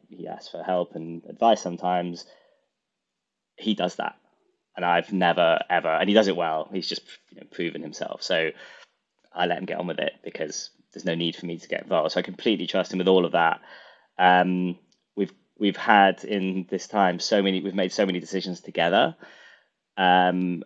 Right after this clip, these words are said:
that I know how he's gonna think about something. So when a situation comes up,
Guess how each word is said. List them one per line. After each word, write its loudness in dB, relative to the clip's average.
that 0
I -2
know 2
how 0
he's -4
gonna -10
think -6
about -10
something. -12
So -4
when 2
a 0
situation 4
comes 0
up, 4